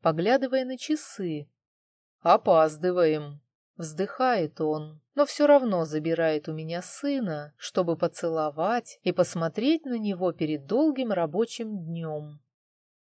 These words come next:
«И мне, и мне дайте», подпрыгивает Варя. Володя наклоняется, чтобы она тоже поцеловала малыша,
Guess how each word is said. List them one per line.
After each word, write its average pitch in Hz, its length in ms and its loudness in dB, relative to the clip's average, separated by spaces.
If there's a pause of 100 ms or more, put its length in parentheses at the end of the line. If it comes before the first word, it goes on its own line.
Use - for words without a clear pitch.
(140)
«И 254 120 2
мне, 294 400 2
и 269 40 0
мне 320 360 0
дайте», 233 760 0 (260)
подпрыгивает 190 840 -2
Варя. 170 600 0 (220)
Володя 160 480 4
наклоняется, 151 1300 -4
чтобы 170 340 4
она 170 200 2
тоже 294 340 2
поцеловала 202 720 2
малыша, 277 800 -2